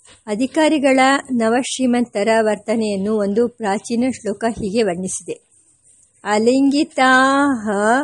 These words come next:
ಪರೈ-, ಪರಯಾತಿ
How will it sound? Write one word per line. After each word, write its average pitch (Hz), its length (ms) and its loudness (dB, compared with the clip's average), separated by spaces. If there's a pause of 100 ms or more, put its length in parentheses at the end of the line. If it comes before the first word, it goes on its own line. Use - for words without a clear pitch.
(500)
ಪರೈ-, 254 540 4 (1600)
ಪರಯಾತಿ 233 1400 0